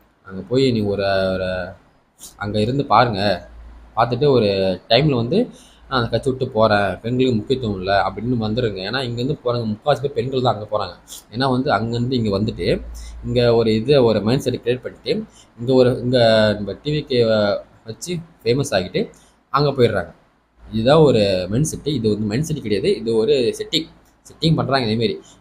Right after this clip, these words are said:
நீங்க என்னதான் செட்டிங் பண்ணாலும், டி வி கே வந்து தொட்டு கூட பார்க்க முடியாது, அசைச்சு கூட பார்க்க முடியாது. இது வந்து மக்களுக்கு தெரியும். ஏன்னா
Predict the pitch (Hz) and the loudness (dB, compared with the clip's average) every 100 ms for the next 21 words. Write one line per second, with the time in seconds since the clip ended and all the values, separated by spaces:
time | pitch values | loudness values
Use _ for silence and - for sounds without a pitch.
0 | - 95 90 104 127 139 143 165 - 143 | -14 -8 -6 -4 0 0 0 -2 -4 -4
1 | 123 107 98 101 110 107 - - - - | -4 -2 -2 0 -2 -4 -12 -20 -20 -20
2 | - _ _ _ 131 156 147 123 101 98 | -20 _ _ _ -2 -2 0 0 0 -2
3 | 113 151 117 - 104 - 120 135 127 104 | -2 -2 -2 -6 -8 -6 -4 -4 -4 -4
4 | 110 101 98 117 131 92 - 139 - 110 | -4 -6 -4 -4 -4 -4 -4 -8 -8 -8
5 | 123 110 95 90 85 - _ _ _ _ | -4 -4 -4 -10 -14 -18 _ _ _ _
6 | _ _ _ - 117 113 143 117 - 131 | _ _ _ -6 -4 -2 -2 -2 -2 -2
7 | 135 127 127 139 - - _ _ _ _ | -2 -2 -2 -2 -4 -14 _ _ _ _
8 | _ 117 151 | _ -4 -4